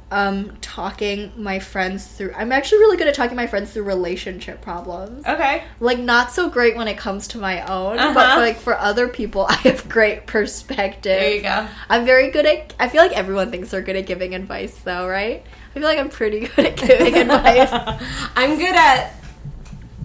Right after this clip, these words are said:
Speaker 2: being, I've become a better listener. Like, I feel like I used to tell people what to do more.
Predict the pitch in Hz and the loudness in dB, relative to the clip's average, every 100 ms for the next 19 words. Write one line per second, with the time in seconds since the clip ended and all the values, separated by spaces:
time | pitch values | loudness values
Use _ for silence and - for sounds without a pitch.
0 | - - - - - 190 185 247 226 226 | -14 -16 -20 -20 -16 -10 -4 -2 0 -2
1 | 143 214 214 202 226 226 214 196 170 - | -4 -2 -2 -2 -6 -6 -6 -6 -10 -16
2 | - - 214 190 190 185 185 190 190 - | -20 -6 0 2 2 -2 -6 -10 -12 -14
3 | 180 185 - - - - - - - - | -12 -12 -12 -14 -16 -18 -20 -20 -20 -20
4 | - 214 202 190 185 - 214 196 190 98 | -14 -12 -10 -12 -14 -16 -12 -10 -6 -6
5 | 95 185 190 185 185 202 202 - 208 180 | -4 -6 -6 -8 -8 -8 -10 -10 -8 -6
6 | 190 190 - - - - - - - - | -6 -8 -12 -20 -20 -20 -20 -20 -20 -20
7 | - - - - - 185 185 190 180 - | -20 -20 -20 -6 -4 -4 -6 -10 -10 -10
8 | - 175 - - - 196 | -12 -12 -12 -10 -8 -8